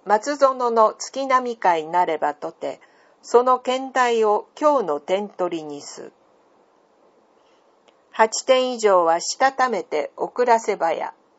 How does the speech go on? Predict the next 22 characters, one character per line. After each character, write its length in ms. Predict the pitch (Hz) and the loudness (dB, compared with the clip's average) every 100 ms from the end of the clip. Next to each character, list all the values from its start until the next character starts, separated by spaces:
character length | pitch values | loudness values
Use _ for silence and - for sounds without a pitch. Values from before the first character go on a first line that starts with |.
| _ | _
と 140 | 254 | -12
て 180 | 233 160 | -8 -8
な 180 | 143 147 | -6 -10
り。 140 | - _ _ _ _ _ _ _ _ _ _ _ _ _ _ _ _ _ _ _ _ _ _ _ _ | -12 _ _ _ _ _ _ _ _ _ _ _ _ _ _ _ _ _ _ _ _ _ _ _ _
美 160 | 220 262 | -8 2
濃 160 | 226 170 | 2 2
子、 320 | - 156 - _ _ _ _ | 2 0 0 _ _ _ _
夏 320 | 214 233 233 - | 2 2 2 -12
子、 340 | - - - _ _ _ _ | -2 0 0 _ _ _ _
ひ 200 | - 262 | -8 2
ろ 180 | 214 | 2
子、 360 | 170 - 139 - _ _ _ | 2 -2 -2 -2 _ _ _
つ 140 | - 294 | -8 2
や 180 | 254 | 4
子 180 | 208 175 | 2 -4
の 160 | 151 147 | -6 -10
君 320 | - 175 175 | -10 -12 -12
た 200 | - 143 | -10 -10
ち、 260 | - - - _ _ _ _ _ - | -10 -16 -18 _ _ _ _ _ 2
お 100 | 202 | 4
よ 200 | 247 247 | 4 0
び 280 | 214 190 | -2 -8